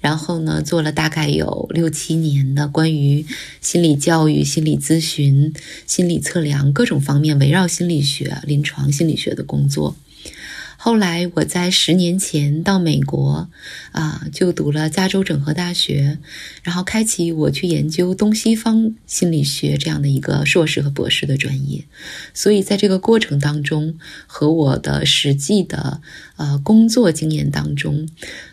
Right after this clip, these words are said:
啊，对于中国和美国在心理学、临床，特别是关于，啊，正念冥想这类的方面的很多的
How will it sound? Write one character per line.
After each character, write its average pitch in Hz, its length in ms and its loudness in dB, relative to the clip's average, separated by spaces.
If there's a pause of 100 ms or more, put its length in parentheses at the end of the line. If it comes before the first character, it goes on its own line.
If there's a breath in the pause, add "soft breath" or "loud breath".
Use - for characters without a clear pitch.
啊， 156 420 -8 (380)
对 160 240 2
于 151 280 0
中 196 260 2
国 170 140 2
和 156 220 -4
美 147 260 -2
国 - 380 -6
在 147 360 -4
心 190 260 0
理 170 140 -2
学、 139 440 -4 (240 loud breath)
临 147 240 4
床， - 400 -4 (300 loud breath)
特 - 160 2
别 151 220 0
是 156 300 0
关 156 220 0
于， 151 320 0 (360 loud breath)
啊， 143 380 -2
正 180 220 2
念 175 220 2
冥 147 220 4
想 - 340 -2 (320 loud breath)
这 - 160 2
类 240 320 6
的 - 160 -2
方 180 220 -2
面 185 280 2
的 - 200 -4
很 156 240 -4
多 92 180 2
的 85 320 -2